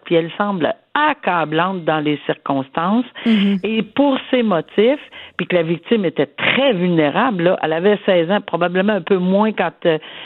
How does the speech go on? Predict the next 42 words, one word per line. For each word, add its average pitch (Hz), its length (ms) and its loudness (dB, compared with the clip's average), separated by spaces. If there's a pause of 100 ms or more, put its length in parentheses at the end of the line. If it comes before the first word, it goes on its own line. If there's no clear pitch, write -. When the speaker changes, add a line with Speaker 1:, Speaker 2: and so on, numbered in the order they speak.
(200)
Speaker 1:
euh, 160 800 0 (100)
cette - 300 -2 (140)
horrible 226 420 2
affaire 180 360 0
lui 165 160 -4
est 151 120 -2
arrivée, 151 360 0
droguée, 180 680 0 (140)
c'est 147 160 -6
son 156 180 2
père. 220 720 -4 (640)
C'est 185 240 2
son, 202 180 0
le 190 160 2
lien, 214 280 2 (180)
c'est 175 180 2
son 175 240 0
père. 202 420 -2
Donc 180 380 -2
là, 226 240 0
finalement, 196 360 0
il 247 100 0
est - 100 -2
accusé 180 380 -2
d'agression 160 580 -4
sexuelle. 180 560 0 (460)
Ce - 60 -18
que 185 100 0
j'ai 170 120 0
compris 175 360 0
avec 160 240 -2
lésion, 175 640 0 (120)
évidemment, 165 640 0
elle - 100 -2
est - 80 -10
tombée 151 300 0
enceinte, 175 400 -2
elle 156 80 2
a 147 60 0
dû 151 180 -4
être, 160 260 -2
euh, 156 120 2